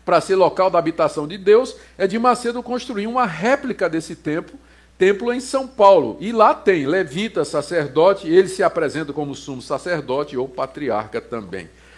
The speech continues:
que é que tá de errado com esse tipo de interpretação da Bíblia? É que esquece, como eu disse, que Deus realizou muitos desses atos de uma vez para sempre,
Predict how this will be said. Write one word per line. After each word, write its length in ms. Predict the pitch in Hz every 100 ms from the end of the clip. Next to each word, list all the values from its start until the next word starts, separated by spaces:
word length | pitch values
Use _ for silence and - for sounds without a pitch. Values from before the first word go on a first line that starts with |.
| _ _
que 80 | 240
é 40 |
que 120 | 240
tá 200 | - 220
de 140 | 190 202
errado 440 | 165 147 156 135
com 100 | 147
esse 200 | 139 139
tipo 280 | - 143 123
de 80 | 123
interpretação 760 | 123 123 120 120 113 - 117
da 100 | 110
Bíblia? 360 | 104 98 92 - _ - _ _
É 80 | 185
que 140 | 190
esquece, 380 | 247 - 208 202
como 200 | 208 160
eu 60 | 139
disse, 320 | 107 127 -
que 100 | 185
Deus 300 | 165 208 202
realizou 440 | 190 180 143 147
muitos 640 | 147 151 170 269 294 226 139
desses 460 | 156 151 131 104
atos 420 | 160 196 123 113 -
de 200 | 151 254
uma 240 | 302 214
vez 600 | 127 170 262 277 - - _ _
para 340 | 185 220 233 233
sempre, 680 | _ - - 208 214 - -